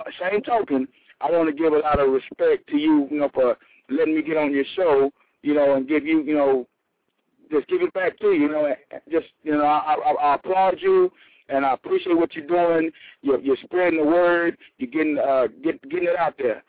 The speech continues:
And I, and I also wanna give, um, you know, just be courteous and let Pastor, you know,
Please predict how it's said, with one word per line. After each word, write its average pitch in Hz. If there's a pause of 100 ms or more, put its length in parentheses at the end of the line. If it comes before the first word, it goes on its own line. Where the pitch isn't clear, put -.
(300)
And 135
I, 139
and 143
I 151
also 165
wanna 156
give, 147
um, 127 (420)
you 156
know, 135 (180)
just 147
be 165
courteous 180
and 156
let 156 (100)
Pastor, 170
you 151
know, 143